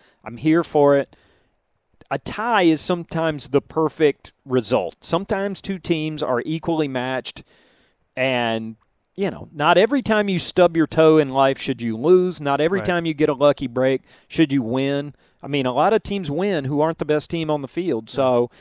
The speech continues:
Speaker 1: I'm okay with ties existing in the world.
Speaker 2: Well, and they took five minutes off the overtime period, so
Speaker 1: Yeah.
Speaker 2: I,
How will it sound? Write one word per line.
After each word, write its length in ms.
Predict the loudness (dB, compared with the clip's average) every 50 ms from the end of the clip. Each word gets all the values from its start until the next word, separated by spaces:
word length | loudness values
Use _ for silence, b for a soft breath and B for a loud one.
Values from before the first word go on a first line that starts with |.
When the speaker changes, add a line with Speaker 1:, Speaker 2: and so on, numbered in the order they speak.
| b b b b
Speaker 1:
I'm 180 | -4 -4 0 2
okay 340 | 2 2 2 0 -2 0 2
with 200 | 4 2 2 0
ties 520 | -4 -10 -6 -4 -2 0 0 0 -2 -2
existing 640 | -6 -8 -8 -6 -4 -4 -4 -4 -6 -10 -10 -10 -10
in 80 | -10
the 80 | -8 -6
world. 200 | -6 -6 -6 -6
Speaker 2:
Well, 80 | -6 -4
and 120 | -2 0 0
they 80 | 0
took 180 | 0 -2 -6 -4
five 200 | -2 0 0 0
minutes 220 | -2 -4 -8 -4 -2
off 200 | -2 -2 -2 -4
the 240 | -8 -8 -8 -6 -8
overtime 360 | -8 -10 -10 -12 -12 -12 -12
period, 400 | -10 -8 -6 -4 -4 -4 -6 -6
so 180 | -8 -6 -2 0
Speaker 1:
Yeah. 200 | 2 2 2 0
Speaker 2:
I, 80 | -2